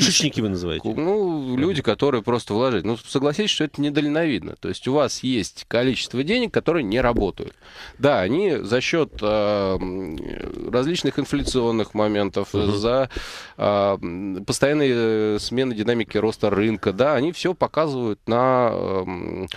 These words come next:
Speaker 2: на улучшение.
Speaker 1: Мгм.
Speaker 2: Да, безусловно, вы будете сдавать в долгосрочную аренду, у вас будет стабильный доход. И окупаемость вашей квартиры, она закономерна.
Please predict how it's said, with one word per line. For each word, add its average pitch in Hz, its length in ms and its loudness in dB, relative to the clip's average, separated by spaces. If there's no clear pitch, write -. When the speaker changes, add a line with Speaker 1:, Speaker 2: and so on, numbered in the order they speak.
Speaker 2:
на 123 140 2
улучшение. 131 760 0
Speaker 1:
Мгм. 113 300 -2
Speaker 2:
Да, 104 80 -2
безусловно, 127 640 0
вы 98 100 -2
будете 113 360 -2
сдавать 101 360 2
в 120 40 -8
долгосрочную 98 760 -2
аренду, 131 360 0
у 98 40 0
вас 101 160 0
будет 113 220 -4
стабильный 107 480 -2
доход. 92 380 -2
И 107 80 0
окупаемость 107 600 0
вашей 98 260 -2
квартиры, 123 480 0
она 120 160 2
закономерна. 101 720 0